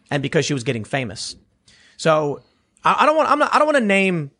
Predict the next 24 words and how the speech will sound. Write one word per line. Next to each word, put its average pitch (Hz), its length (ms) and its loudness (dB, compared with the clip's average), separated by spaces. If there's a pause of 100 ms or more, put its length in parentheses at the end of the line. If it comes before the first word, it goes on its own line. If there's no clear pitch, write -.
(120)
any 160 180 -2
of 151 60 0
these 143 160 -4
celebrities 143 300 -2
in 123 40 -10
the 113 60 -10
past, 131 280 -2
but 185 80 0
if 202 80 -2
I 269 80 2
were 233 80 2
to 160 60 -6
tell 147 200 0
you 117 200 -4 (480)
that 117 120 -16
there 190 140 2
were 214 300 2
outspoken 170 640 0
celebrities 135 680 -4 (380)
defying 165 580 -2
the 151 100 0
war 139 280 2
machine 117 380 -6
in, 101 140 -10